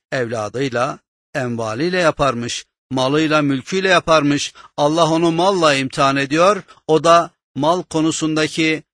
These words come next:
yapacağı kulluğa iman edip onunla amel ediyormuş. Allah onu evlatla imtihan ediyor.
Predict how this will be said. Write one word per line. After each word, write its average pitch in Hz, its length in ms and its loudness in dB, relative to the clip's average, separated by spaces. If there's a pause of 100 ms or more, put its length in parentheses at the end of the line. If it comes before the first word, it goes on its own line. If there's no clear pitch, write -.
(160)
yapacağı 151 540 0
kulluğa 151 500 0
iman 147 420 0
edip 147 280 -2 (120)
onunla 156 420 2
amel 165 240 2
ediyormuş. 131 760 0 (240)
Allah 160 380 2
onu 156 200 0
evlatla 156 560 0
imtihan 143 380 -2
ediyor. 160 480 0